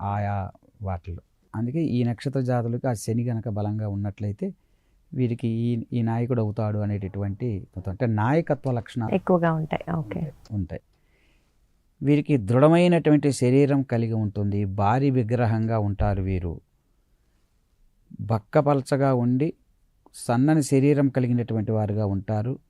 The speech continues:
Speaker 1: వీరి భుజాలు చతురస్రాకారంలో ఉంటాయి. అదేవిధంగా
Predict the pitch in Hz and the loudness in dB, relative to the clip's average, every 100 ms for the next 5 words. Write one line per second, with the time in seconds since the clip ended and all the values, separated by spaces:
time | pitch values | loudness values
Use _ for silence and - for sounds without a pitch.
0 | _ _ _ _ _ _ 143 131 127 101 | _ _ _ _ _ _ 2 4 4 2
1 | 101 113 139 165 170 139 123 127 - 117 | 2 2 4 6 4 2 0 -4 -4 0
2 | 170 160 - 143 127 123 113 107 104 127 | 0 0 0 0 0 0 0 0 -2 -2
3 | 120 82 - - _ _ _ _ 180 165 | -2 -4 -8 -12 _ _ _ _ _ _
4 | _ _ _ _ _ _ _ _ _ _ | _ _ _ _ _ _ _ _ _ _
5 | _ _ - 120 160 156 143 147 156 143 | _ _ 0 6 8 6 4 4 4 4
6 | 117 123 | 2 0